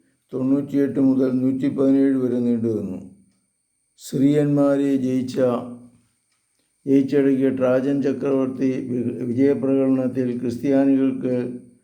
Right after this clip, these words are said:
പങ്കെടുത്തിൽ നിന്നുള്ള കുറ്റം ചുമത്തിയാണ് അദ്ദേഹം അവരെ പീഡിപ്പിക്കുവാൻ ആരംഭിച്ചത്.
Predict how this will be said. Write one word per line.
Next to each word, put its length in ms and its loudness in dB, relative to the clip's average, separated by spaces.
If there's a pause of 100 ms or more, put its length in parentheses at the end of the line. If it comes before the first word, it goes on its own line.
(240)
പങ്കെടുത്തിൽ 580 0
നിന്നുള്ള 440 0
കുറ്റം 420 0
ചുമത്തിയാണ് 840 0
അദ്ദേഹം 360 -2
അവരെ 220 2
പീഡിപ്പിക്കുവാൻ 720 0
ആരംഭിച്ചത്. 680 -4